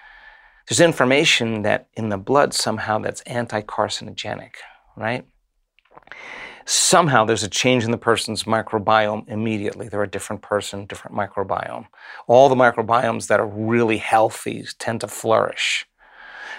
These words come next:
The brain tends to be more organized afterwards. The heart, the, the volume of love, the amount of, the amplitude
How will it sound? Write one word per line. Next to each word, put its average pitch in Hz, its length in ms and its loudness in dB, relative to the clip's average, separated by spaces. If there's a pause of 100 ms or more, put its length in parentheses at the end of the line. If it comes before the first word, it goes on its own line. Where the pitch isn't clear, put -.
The - 80 0
brain 135 460 4
tends 120 420 -2
to 101 60 -10
be 110 120 0
more 110 360 2 (480)
organized 113 640 4
afterwards. 110 720 -2
The - 80 -6
heart, - 500 4 (560)
the, 113 100 0
the 104 320 0
volume 117 1040 2 (1120)
of 113 160 2
love, 113 640 2
the 117 60 -2
amount 117 320 2
of, - 280 -4
the 107 280 -12
amplitude 131 920 0